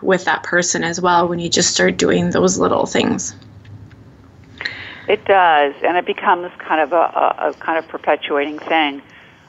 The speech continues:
Speaker 2: Um, but I, you know, just in the small instances that we have of, you know, say Christmas or Hanukkah, where we're choosing gifts for people, and for me anyway, it's really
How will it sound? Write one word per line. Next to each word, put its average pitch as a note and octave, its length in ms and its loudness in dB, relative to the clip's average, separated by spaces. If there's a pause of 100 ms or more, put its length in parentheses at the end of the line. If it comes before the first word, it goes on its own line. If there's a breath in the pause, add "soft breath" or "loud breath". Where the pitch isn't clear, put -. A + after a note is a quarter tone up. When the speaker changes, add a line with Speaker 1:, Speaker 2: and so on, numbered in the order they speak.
(160)
Speaker 2:
Um, F3 260 2
but G3+ 140 4
I, A3+ 80 6 (140)
you C4 100 -2
know, A#3+ 160 4
just - 320 -14
in A#3+ 180 -4
the A3 140 -4 (180)
small A#3 300 4
instances F3+ 800 -6 (100)
that D3+ 140 -4
we D#3+ 160 -4
have D3 640 -2
of, - 260 -4 (880 soft breath)
you - 60 -18
know, - 180 -4 (140)
say A#2+ 380 -6 (160)
Christmas - 640 -6 (100)
or D#3 120 -2
Hanukkah, - 680 -2
where E3 260 -2
we're - 180 -4
choosing A3 460 -6
gifts F#3 280 -4
for F#3 80 -12
people, E3 720 -2 (600 soft breath)
and F#3+ 400 2 (640)
for B3 80 0
me C#4 180 0
anyway, G#3 520 4
it's - 180 -8
really D#4+ 260 0